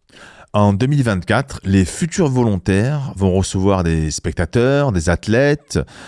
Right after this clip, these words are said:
euh, en provenance, pour certaines et certains, de pays concernés par des situations de conflit, euh, y compris les volontaires eux-mêmes. Euh,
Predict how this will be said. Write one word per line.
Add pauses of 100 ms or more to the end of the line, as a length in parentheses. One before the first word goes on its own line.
(200)
euh,
en
provenance,
pour
certaines
et
certains,
de
pays
concernés
par
des
situations
de
conflit, (400)
euh,
y
compris
les
volontaires (100)
eux-mêmes. (440)
Euh,